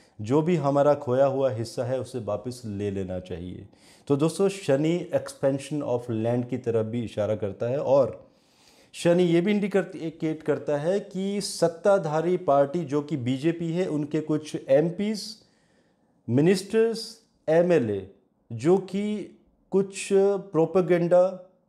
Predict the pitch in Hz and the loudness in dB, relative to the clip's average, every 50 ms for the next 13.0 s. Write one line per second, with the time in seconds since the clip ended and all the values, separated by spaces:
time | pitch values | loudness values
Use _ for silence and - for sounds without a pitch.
0 | _ _ _ _ - 147 156 151 - 175 160 147 147 147 147 147 151 156 156 156 | _ _ _ _ -4 -2 -2 0 0 0 2 2 4 4 4 4 4 2 2 0
1 | - - 123 123 - 135 139 147 147 151 147 - 120 123 120 123 143 139 127 151 | -2 -6 -8 -8 -6 -4 -4 -4 -4 -4 -2 0 0 0 0 -2 -4 -6 -6 -6
2 | 139 139 147 143 147 - 117 107 110 117 127 135 135 131 143 139 135 135 131 135 | -4 -2 -2 -2 0 0 0 2 4 4 4 4 4 4 2 0 0 0 -2 -4
3 | 139 147 156 - - _ _ _ _ _ _ _ - - - - - 147 139 143 | -8 -8 -10 -14 -20 _ _ _ _ _ _ _ -12 -12 -12 -4 2 4 6 6
4 | 151 170 180 170 - - - 147 147 147 - 165 156 147 147 139 143 139 139 147 | 6 4 2 0 -4 -8 -8 -8 -8 -4 -2 -2 0 0 2 2 4 4 4 4
5 | 147 151 151 151 151 - - _ _ _ _ - 127 139 147 151 147 139 139 147 | 2 0 -2 -6 -10 -16 -20 _ _ _ _ -4 0 2 2 2 2 2 0 -2
6 | 147 147 147 139 - - 117 - 117 120 123 139 139 143 139 - 147 139 - 139 | -2 -2 -4 -6 -8 -8 -4 -2 0 0 2 0 0 0 -2 -2 -2 0 0 2
7 | 131 123 123 127 131 127 127 139 139 143 - - _ _ _ _ _ _ _ _ | 2 2 2 0 -2 -4 -4 -6 -8 -10 -14 -20 _ _ _ _ _ _ _ _
8 | _ _ _ _ _ _ _ - - 127 135 135 135 - - - - 127 135 147 | _ _ _ _ _ _ _ 0 2 4 4 2 0 -4 -4 0 4 4 6 4
9 | 160 156 - - 175 170 170 185 190 190 196 208 - _ _ _ _ _ _ _ | 4 2 -2 -4 -4 -4 -4 -6 -6 -8 -10 -14 -16 _ _ _ _ _ _ _
10 | _ _ _ _ _ _ _ _ _ _ _ _ _ _ _ _ _ _ _ _ | _ _ _ _ _ _ _ _ _ _ _ _ _ _ _ _ _ _ _ _
11 | _ - 139 143 160 165 - - - - 151 156 160 156 - - 175 175 175 175 | _ 2 2 2 2 0 -2 -2 0 2 4 4 4 2 -2 -4 -4 -4 -2 -2
12 | 180 160 120 120 117 120 131 139 147 143 147 139 123 110 113 110 107 101 98 | -2 0 2 2 2 4 4 4 2 2 0 -2 -2 -2 -2 -2 -2 -2 -4